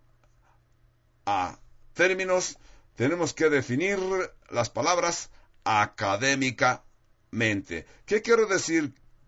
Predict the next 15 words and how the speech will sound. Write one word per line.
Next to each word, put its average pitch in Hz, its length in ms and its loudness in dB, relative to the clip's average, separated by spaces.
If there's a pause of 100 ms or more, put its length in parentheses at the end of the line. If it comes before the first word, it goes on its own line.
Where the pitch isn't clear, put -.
(200)
que 117 380 0
definir 123 520 0
las 131 120 0
palabras 135 520 -2 (220)
académicamente? 95 1160 -6 (640)
Lo 110 160 -4
que 127 120 -4
yo 180 160 0
quiero 160 480 -4 (960)
decirte 127 840 0
que 127 160 0
hagas 143 300 2
lo 120 120 -2
que 117 100 -4
explicó 156 600 2